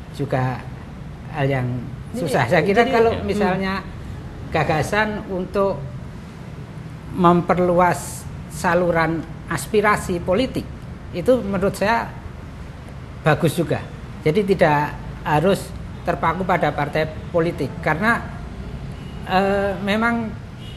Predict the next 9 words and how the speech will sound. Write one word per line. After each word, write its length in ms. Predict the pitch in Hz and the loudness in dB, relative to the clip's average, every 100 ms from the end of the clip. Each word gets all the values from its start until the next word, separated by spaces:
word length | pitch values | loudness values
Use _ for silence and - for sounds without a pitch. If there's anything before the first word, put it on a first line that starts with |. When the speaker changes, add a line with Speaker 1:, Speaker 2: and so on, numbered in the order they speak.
| - - - - | -12 -12 -14 -4
Speaker 1:
partai 300 | 180 180 208 | -2 0 0
politik 380 | 208 202 208 214 | 2 2 2 0
itu 160 | 214 240 | 2 2
kan 440 | 233 233 233 185 - - - | 4 2 0 -4 -8 -12 -12
semakin 560 | - 185 180 175 190 | -4 0 2 2 0
menurun 560 | 185 180 175 185 185 170 | 2 2 4 4 2 -2
tingkat 380 | 175 165 160 143 | -2 0 -2 -2
kepercayaannya 760 | 170 160 - 160 156 170 180 156 - - | -4 -2 0 0 0 0 0 -2 -4 -2
di 380 | 147 139 139 | 0 2 0